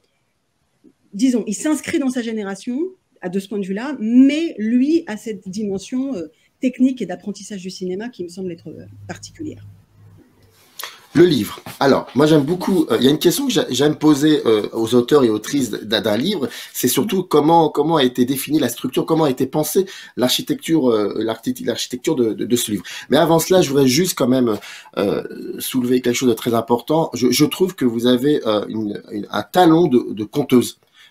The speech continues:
Speaker 2: Vous, vous, il y a quelque chose dans ce livre qui est fascinant, c'est que vous savez, vous avez une manière de raconter cette histoire, euh, avec bien évidemment des, des moments où vous analysez, euh,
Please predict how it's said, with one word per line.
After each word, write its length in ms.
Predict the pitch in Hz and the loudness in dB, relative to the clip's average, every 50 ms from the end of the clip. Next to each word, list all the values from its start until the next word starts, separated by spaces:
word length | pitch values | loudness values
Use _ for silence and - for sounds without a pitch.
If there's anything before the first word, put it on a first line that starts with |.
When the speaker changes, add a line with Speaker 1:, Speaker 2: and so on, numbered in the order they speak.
| _ | _
Speaker 2:
Vous, 240 | - 101 117 117 117 | -10 -8 -6 -4 -4
vous, 420 | 113 113 120 120 117 113 117 113 - - | -2 0 2 2 0 0 -4 -12 -10 -6
il 80 | 127 | 0
y 60 | 117 - | 0 0
a 40 | |
quelque 180 | - - 156 151 | 2 2 0 0
chose 120 | - 180 | 2 2
dans 100 | 160 151 | 2 2
ce 140 | 131 - - | 0 0 -2
livre 160 | 135 147 156 | 0 0 0
qui 80 | 156 - | 0 0
est 60 | 123 | -2
fascinant, 480 | - 127 123 120 - - 135 143 165 180 | 0 0 0 0 -2 -4 -2 0 0 -2
c'est 180 | - - 131 | 0 -2 -2
que 40 | 110 104 | -2 -4
vous 60 | 107 | -8
savez, 260 | - - 143 139 123 - | -6 -4 -2 -4 -4 -4
vous 240 | 117 104 110 113 120 | -10 -8 -4 0 2
avez 120 | 123 127 | 4 4
une 60 | 131 | 4
manière 220 | 143 156 170 185 156 | 4 4 4 4 4
de 120 | 123 117 | 2 2
raconter 500 | 110 131 160 - - 151 160 151 - 156 | 2 2 0 0 -2 -4 -4 0 0 0
cette 280 | 151 - 131 123 - - | 0 0 -4 -6 -4 -6
histoire, 480 | 127 - - 131 139 170 190 175 - - - - - - - - - | -6 -6 -2 -2 0 0 0 -2 -4 -8 -16 -18 -18 -18 -14 -4 0
euh, 220 | 107 110 107 101 - - _ _ _ _ - - | 2 4 4 2 2 -2 _ _ _ _ -4 -2
avec 240 | 110 117 127 151 131 | 0 2 2 2 2
bien 160 | 113 127 117 | 4 2 2
évidemment 460 | 120 117 117 120 120 120 120 135 143 | 2 2 2 2 2 2 2 2 0
des, 220 | 135 104 107 101 90 | 0 -2 -2 -2 -2
des 100 | 104 104 | -2 -2
moments 420 | 104 107 113 120 123 123 120 - - | -2 -2 0 0 0 0 0 -2 -2
où 100 | 147 147 | -2 -2
vous 300 | 135 117 113 110 101 107 | -2 -2 -6 -6 0 0
analysez, 540 | 120 120 120 113 110 110 104 107 123 127 123 | 2 2 2 -2 -4 -6 -4 0 2 4 4
euh, 120 | 113 98 | 2 0